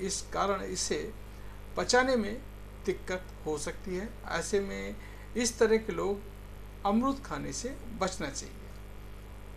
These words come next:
अमरूद खाने से शरीर का शुगर लेवल कम होता है, इस कारण इसको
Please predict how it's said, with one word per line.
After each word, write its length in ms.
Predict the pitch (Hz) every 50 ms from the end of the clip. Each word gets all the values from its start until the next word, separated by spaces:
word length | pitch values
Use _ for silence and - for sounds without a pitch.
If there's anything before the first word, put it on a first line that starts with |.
| - - - - - - - - - - - - - - - - - - - - - - - - - - - - - - - - - - - - -
अमरूद 360 | 190 202 220 240 285 302 285
खाने 340 | - - 214 214 220 214 220
से 260 | 214 - 240 262 285
शरीर 500 | 277 - - - 185 170 180 196 202 185 -
का 100 | 202 202
शुगर 340 | 196 - - 151 160 185 185
लेवल 360 | 170 156 156 151 175 220 226 220 -
कम 280 | - 175 190 208 196 220 - - - - - - - - - - - - - -
होता 240 | 190 - - 202 196
है, 220 | 185 196 220 - - - - - - - - - - - - - -
इस 220 | 214 233 247 226 -
कारण 380 | - - 190 185 196 202 220 226 226 - -
इसको 440 | 208 196 - - - 185 180 196